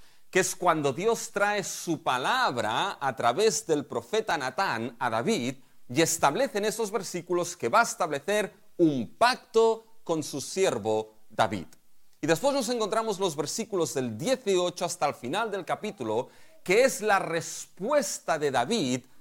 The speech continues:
a esa palabra que le ha sido dada por Dios. Cómo David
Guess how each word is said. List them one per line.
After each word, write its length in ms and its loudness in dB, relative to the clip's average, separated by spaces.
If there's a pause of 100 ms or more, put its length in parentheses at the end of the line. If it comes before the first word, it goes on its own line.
a 160 2
esa 340 0
palabra 540 2
que 120 0
le 80 0
ha 40 -2
sido 320 -4
dada 380 -2
por 160 -6
Dios. 400 -4 (240)
Cómo 260 4
David 300 2